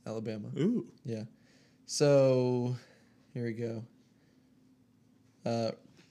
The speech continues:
Speaker 1: so this is regarding, it's like an email between two people or something, uh, and the subject is black helicopters.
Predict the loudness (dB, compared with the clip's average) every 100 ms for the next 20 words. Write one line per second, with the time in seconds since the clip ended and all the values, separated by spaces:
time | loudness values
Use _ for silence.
0 | -20 -20 -20 -20 -20 _ -6 -4 -2 -2
1 | -2 -2 0 2 2 -2 -6 -10 -20 _
2 | _ -20 -18 -10 -6 -4 -4 -2 -2 -2
3 | -2 -4 -4 -4 -2 -2 -2 -4 -4 -6
4 | -6 -6 -6 -10 -10 -8 -6 -8 -12 -12
5 | -8 -4 -2 -2 -2 -6 -6 -8 -6 -6
6 | -6 -8 -8 -8 -8 -8 -10 -12